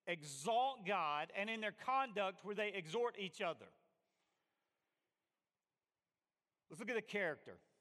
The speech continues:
Those who feared the Lord. To, to fear God, you know what that means? This is an audience participation moment.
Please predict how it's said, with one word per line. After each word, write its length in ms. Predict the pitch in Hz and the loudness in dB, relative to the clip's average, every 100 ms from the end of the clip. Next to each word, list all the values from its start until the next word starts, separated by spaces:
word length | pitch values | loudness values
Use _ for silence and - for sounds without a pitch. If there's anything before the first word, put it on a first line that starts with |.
| _ _ _ _ _ _ _ _ | _ _ _ _ _ _ _ _
Those 220 | 156 226 233 | 0 0 0
who 80 | 226 - - | -8 -12 -2
feared 320 | 262 262 233 | 2 2 2
the 60 | 214 | 0
Lord. 340 | 196 175 120 - - _ - | 2 0 -2 -6 -20 _ 0
To, 160 | 220 - - | 2 2 -2
to 100 | 202 | -4
fear 440 | - 277 285 285 208 | -2 0 2 2 2
God, 380 | 247 247 247 226 | 4 6 4 0
you 100 | 233 | -2
know 60 | |
what 100 | 247 | 0
that 140 | 247 240 | 0 0
means? 340 | 233 240 240 - - _ _ _ _ _ _ _ _ _ _ _ _ _ _ _ _ _ _ _ _ | 0 -2 -4 -12 -20 _ _ _ _ _ _ _ _ _ _ _ _ _ _ _ _ _ _ _ _
This 100 | 165 | -8
is 40 | |
an 60 | 190 | 0
audience 260 | 185 196 - | 2 0 -4
participation 600 | 160 180 143 180 160 151 | -8 -8 -4 -4 -4 -4
moment. 300 | 143 143 | -2 -4